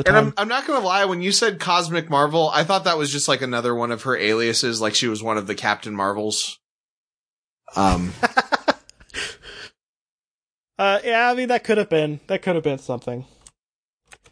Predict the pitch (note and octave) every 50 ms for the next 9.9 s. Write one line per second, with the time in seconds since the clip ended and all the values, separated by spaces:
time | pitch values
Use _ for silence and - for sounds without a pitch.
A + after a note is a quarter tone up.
0 | _ _ - - - - - - G#3 G#3 G3+ G#3 G#3 G3 F#3 F3+ G3+ G3 - -
1 | G3 F#3 - - F#3+ F#3+ E3+ C#3 C#3+ - - - B3 B3+ B3 A3+ G#3+ F3+ D3 -
2 | C4 B3 A3+ A3 G#3+ - A#3 G#3 G3+ - G#3 G3 G3 F#3 F3 F#3 F#3+ G3 F#3 F#3+
3 | F#3+ F3+ E3+ E3 F#3 F3+ F3 F3+ F#3 C3 D#3+ D#3+ D#3+ D#3 D3+ D#3+ D#3+ F3+ F3 E3+
4 | F3 E3+ E3 - F3 D#3 D3+ D3+ D#3 - - - - _ - C3 B2+ C3 - -
5 | - D#3+ E3+ F3 F3 F#3+ G3+ G#3 G#3 G3 D3 D3 D#3 D3+ D#3 D3+ - - E3 D#3
6 | D3+ D3+ D3 D3 - - - C#3+ C#3 C#3 C#3 C#3 C3+ C#3 C#3 - - F3 A3 B3+
7 | C4 B3+ A3 G#3+ A3 G#3+ - A3 G3+ G3 F3+ E3 - - G3 E3+ D#3 C#3+ C#3+ C#3+
8 | C#3+ D3+ - - G#3 A#3 B3 A#3+ G3 C3 D#3+ - E3 D#3 D#3 D3+ C#3+ C3+ B2 -
9 | C3+ C#3 - - - D#3+ D3 C#3 C3 B2+ D3+ D#3 E3+ F#3 G3 G#3 G#3+ A3